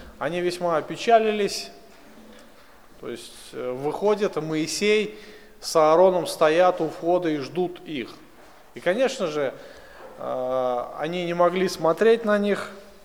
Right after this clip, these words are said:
и сорвали, наверное,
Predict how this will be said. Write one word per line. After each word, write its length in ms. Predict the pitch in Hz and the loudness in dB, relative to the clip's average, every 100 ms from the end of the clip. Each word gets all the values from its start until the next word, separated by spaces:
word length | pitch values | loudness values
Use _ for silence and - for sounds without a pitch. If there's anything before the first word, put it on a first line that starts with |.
| - - | -20 -12
и 800 | 156 143 143 143 139 135 127 123 - - - - - - 143 - - - - - - - - - - | -6 -4 -2 -2 -2 -2 -2 -6 -12 -20 -20 -20 -18 -18 -18 -20 -20 -20 -20 -20 -20 -20 -20 -20 -20
сорвали, 560 | - - 139 147 190 165 | -8 -2 2 4 2 2
наверное, 480 | 139 127 120 113 | -2 -2 -4 -6